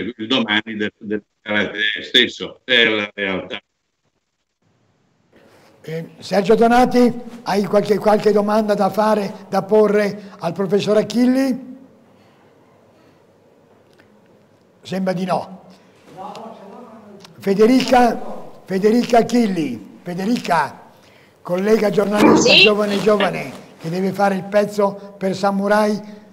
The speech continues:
Speaker 2: del prossimo mese dedicato a questa trasmissione.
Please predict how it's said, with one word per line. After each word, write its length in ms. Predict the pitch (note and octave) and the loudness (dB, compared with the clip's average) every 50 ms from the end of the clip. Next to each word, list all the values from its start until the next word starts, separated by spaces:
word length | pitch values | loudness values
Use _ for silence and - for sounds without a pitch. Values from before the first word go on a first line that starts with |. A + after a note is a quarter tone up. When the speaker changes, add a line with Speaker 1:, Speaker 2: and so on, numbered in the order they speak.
| - _ _ _ _ | -20 _ _ _ _
Speaker 2:
del 180 | - F#3 F3 | -8 -6 -4
prossimo 440 | - G#3 G#3+ G#3 G3+ - G#3+ G#3 G#3 | 2 2 2 2 2 0 -2 0 0
mese 720 | G#3+ A3+ A3+ G#3+ G3+ G3 E3+ F3 F3+ E3+ D#3 - - - - - - | 2 4 4 4 4 2 0 -2 -2 -4 -6 -10 -14 -20 -20 -18 -12
dedicato 540 | - E3+ E3+ E3 F3 - G3 G3 G3+ - G3+ | -10 -8 -6 -6 -4 -2 0 0 2 2 0
a 40 | F3 | -2
questa 300 | C3+ F#3+ F#3+ F#3 F#3 F#3+ | 0 -2 -2 0 0 -2
trasmissione. 840 | F#3+ G3 F#3 F3+ F3 F#3+ F#3 - - G#3+ G3 F#3 E3 D3 C#3+ B2+ | -2 -2 -4 -4 -4 -6 -6 -4 -2 -2 -2 -2 -4 -8 -12 -16